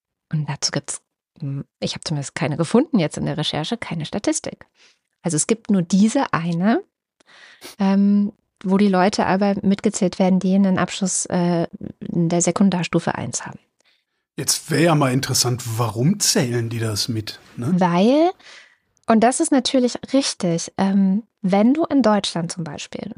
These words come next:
Speaker 1: nur einen Hauptschulabschluss hast in de-, in deiner Tasche, aber keine Ausbildung, was für Jobs kriegst du dann? Die E-U-Statistik hat Gott sei Dank hier auch gleich Futter. Also die gucken dann nämlich, was sind denn die Jobschancen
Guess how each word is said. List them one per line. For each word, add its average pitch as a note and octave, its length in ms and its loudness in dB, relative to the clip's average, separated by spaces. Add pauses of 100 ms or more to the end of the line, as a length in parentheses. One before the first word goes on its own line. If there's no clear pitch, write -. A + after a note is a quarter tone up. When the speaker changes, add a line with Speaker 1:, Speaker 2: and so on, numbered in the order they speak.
(120)
Speaker 1:
nur A3 180 6
einen B3+ 220 4
Hauptschulabschluss - 760 0
hast - 260 -6
in D3 160 -6
de-, F3 160 -6
in F#3+ 100 2
deiner F#3 300 2
Tasche, - 320 -4
aber F#3+ 160 2
keine A#3+ 400 2
Ausbildung, E3 680 -2 (380)
was - 180 -6
für - 80 -4
Jobs - 260 -2
kriegst - 280 -8
du - 60 -6
dann? - 260 -10 (2250)
Die G#3 340 0
E-U-Statistik A#3+ 840 2
hat G#3 200 0
Gott G3+ 160 2
sei G#3+ 100 2
Dank F3+ 240 0
hier G#3+ 320 2
auch G3 80 0
gleich - 300 -6
Futter. D#4+ 320 0 (480)
Also A#3 400 0
die G3 160 -2
gucken B3+ 400 0
dann B3 160 2
nämlich, B3 340 0
was G#3 160 0
sind A#3 160 2
denn A3+ 140 2
die D#3+ 160 -4
Jobschancen C#4 800 0